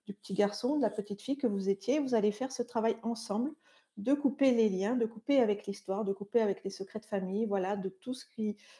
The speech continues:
vous libérer de tout ce qui vous encombre, qui n'est pas à vous et que vous n'avez pas apporté. C'est important aussi de pas se considérer comme le sauveur, parce que souvent, quand on est éveillé dans une famille qui ne l'est pas,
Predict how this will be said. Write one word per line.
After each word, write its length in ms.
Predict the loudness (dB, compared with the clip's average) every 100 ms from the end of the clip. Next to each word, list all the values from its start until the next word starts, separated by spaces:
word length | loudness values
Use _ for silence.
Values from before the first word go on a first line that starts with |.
| _
vous 60 | 0
libérer 340 | 2 4 4
de 120 | 4
tout 160 | 0 -4
ce 40 | -4
qui 100 | -2
vous 200 | -2 -2
encombre, 600 | -4 -2 -2 0 -2 -2
qui 140 | 0
n'est 120 | 0
pas 280 | 2 0 2
à 80 | 0
vous 180 | 0 -2
et 60 |
que 140 | -2 -4
vous 120 | -2
n'avez 220 | 0 0
pas 160 | 0 -2
apporté. 500 | -2 -8 -8 -10 -10 _ _ _ _ _ _ _ _
C'est 140 | 0 2
important 400 | 2 0 2 2
aussi 220 | 4 2
de 100 | 2
pas 160 | 4 2
se 120 | 2
considérer 560 | 0 -2 0 2 2
comme 200 | 2 0
le 100 | 0
sauveur, 400 | -2 -4 -2 -4 -4
parce 180 | -10 -8
que 80 |
souvent, 320 | -8 -2 -2 0
quand 260 | -2 -2
on 100 | 0
est 100 | 2
éveillé 400 | 2 2 2 2
dans 160 | 2 0
une 160 | 0 -2
famille 440 | 0 0 -2 -4
qui 140 | -4
ne 120 | -2 0
l'est 140 | -2
pas, 320 | 0 -2 -2